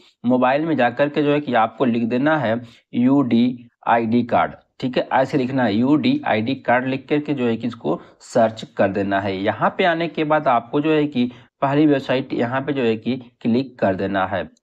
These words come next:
ठीक है, यहाँ पे जब यहाँ पे क्लिक कर देते हैं तो आपके सामने जो है कि ऑफिशियली वेबसाइट ओपन होकर के आ जाता है और यहाँ पे आपको देखने को मिल जाएगा कुछ इस तरह से जो है कि जो कार्ड आपका बनेगा यूनिक डिसेबिलिटी कार्ड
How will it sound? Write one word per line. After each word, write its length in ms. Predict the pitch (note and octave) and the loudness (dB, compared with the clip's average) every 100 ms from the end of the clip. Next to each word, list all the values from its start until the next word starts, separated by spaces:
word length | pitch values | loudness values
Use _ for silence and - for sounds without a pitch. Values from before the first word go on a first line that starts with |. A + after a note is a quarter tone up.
| - | -8
ठीक 180 | C#3 C3+ | -4 0
है, 120 | B2+ | 0
यहाँ 240 | G#2+ G#2+ G2+ | 0 -2 -2
पे 240 | G2 - _ _ _ _ _ _ _ - - - _ A2 | -4 -6 _ _ _ _ _ _ _ -20 -20 -20 _ -2
जब 180 | E3 F3 | 0 2
यहाँ 220 | D#3+ E3+ | 2 0
पे 140 | F3+ | 0
क्लिक 280 | F3 D3 D3 | 0 0 0
कर 120 | A#2+ | 0
देते 260 | A#2+ A#2+ D3 | 0 -2 -2
हैं 100 | D#3+ | -2
तो 80 | C#3 | 0
आपके 280 | A2 A2 D3 | -2 -2 -4
सामने 320 | B2 A2+ B2 | -2 0 0
जो 120 | B2 | 0
है 100 | A2 A2 | -2 -2
कि 120 | - | -2
ऑफिशियली 500 | C3 B2 A#2 - C3+ | -4 -2 -8 -4 -2
वेबसाइट 400 | B2+ B2 A#2+ A#2+ | -2 -2 -4 -2
ओपन 280 | A2+ A#2 A#2 | -6 -4 -4
होकर 280 | A2+ A#2+ A2+ | -2 -4 -4
के 120 | - | -2
आ 140 | F#2+ | -2
जाता 320 | G2 G#2+ - | 0 -2 -2
है 180 | C3+ E3 - - _ | -2 -2 -6 -20 _
और 160 | A2 A2 | 0 2
यहाँ 300 | G#2+ A#2 G3+ | 0 0 -2
पे 120 | E3+ | 0
आपको 240 | D#3 D3+ | 0 0
देखने 300 | C#3+ C3 C3+ | -2 -2 -4
को 160 | B2+ B2+ | -2 0
मिल 180 | A#2 A2+ | 0 0
जाएगा 180 | A2 D3 | -2 -4
कुछ 280 | - - G#2 - | -6 -12 -12 -8
इस 180 | F3 - | -8 -2
तरह 140 | C3 | 0
से 160 | B2+ B2+ | 0 -2
जो 120 | A#2 | -2
है 120 | G#2+ | -2
कि 100 | A2 | -2
जो 140 | A2 A2 | -6 -4
कार्ड 260 | A#2+ A#2 A#2 | 0 2 2
आपका 280 | A2 A2 G#2 | 0 -2 -2
बनेगा 480 | G#2+ A2 G#2+ E3 B3 - _ _ - | -2 -2 0 -2 -2 -10 _ _ -4
यूनिक 480 | A2 C#3 D#3 D#3 B2+ | 2 4 4 0 0
डिसेबिलिटी 640 | B2 B2 A#2 A#2 A2+ F#2 | -2 -2 -2 -2 -2 -6
कार्ड 320 | E2+ F2+ D#2+ | -4 -2 -2